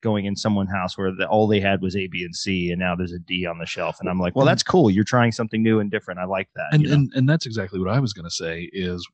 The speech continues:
Speaker 2: one of my favorite things that we see, that we get,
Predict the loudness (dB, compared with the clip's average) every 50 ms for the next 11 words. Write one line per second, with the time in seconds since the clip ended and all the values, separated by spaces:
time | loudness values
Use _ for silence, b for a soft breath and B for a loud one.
0 | _ -6 -2 0 0 0 0 0 -2 -2 -2 -2 -4 -4 -4 -4 -4 -6 -8 -6
1 | -6 -6 -6 -6 -8 -10 -10 -10 -8 -8 -8 -8 -4 -4 -2 -2 -2 -4 -6 -6
2 | -8 -10 -10 -12 -14 -10 -8 -8 -8 -8 _ -8 -4 -4 -4 -2 -2 -4 -4 -4
3 | -4 -4